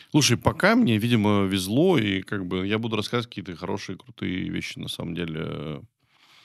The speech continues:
Ну, очень крутой проект. Я вот никогда не мог помыслить, что буду заниматься виртуальной реальностью. Скажи мне там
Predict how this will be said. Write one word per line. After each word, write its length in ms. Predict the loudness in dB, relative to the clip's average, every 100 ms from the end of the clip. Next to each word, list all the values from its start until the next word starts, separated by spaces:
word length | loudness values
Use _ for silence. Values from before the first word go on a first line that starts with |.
| _ _ _ _ _
Ну, 160 | 2 4
очень 160 | 4 4
крутой 200 | 2 4
проект. 220 | 2 4
Я 60 |
вот 100 | 4
никогда 240 | 4 4 4
не 100 | 4
мог 160 | 2
помыслить, 400 | 2 2 2 0
что 140 | -2 -2
буду 200 | -2 0
заниматься 360 | 2 2 2 2
виртуальной 360 | 4 4 4
реальностью. 380 | 4 2 -2 -8
Скажи 260 | -2 0 2
мне 140 | 0
там 320 | 0 -6 -8